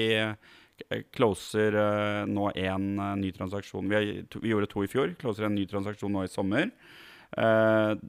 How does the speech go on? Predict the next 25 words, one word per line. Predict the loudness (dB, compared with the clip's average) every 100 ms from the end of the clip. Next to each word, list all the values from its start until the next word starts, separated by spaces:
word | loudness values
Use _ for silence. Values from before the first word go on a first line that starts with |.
| -8
det | 2 6 6 4
fører | 0 -2 0 0
til | -2 0 2
en, | 2 2 2
eh, | 2 0 0 -4 _ _ -4
og | -2 0 -2 -4 -6
femti | -2 -2 -2 -2 0 0
pluss | -2 -6 -8 _ _
millioner | -4 0 0 -2
til | -4 -2
i | 0 0 -2
omsetning | -4 -4 -4 0 2 0 -4
og | -6
tjene | -2 -2
penger. | 0 0 -2 -4 -12 -20 -20 -20 -20
Så | -2 2
har |
vi | 4 6
en | 4
til | 4 0 -2
som | -2 0
kommer | 2 2
til | 0
å |
gå | 2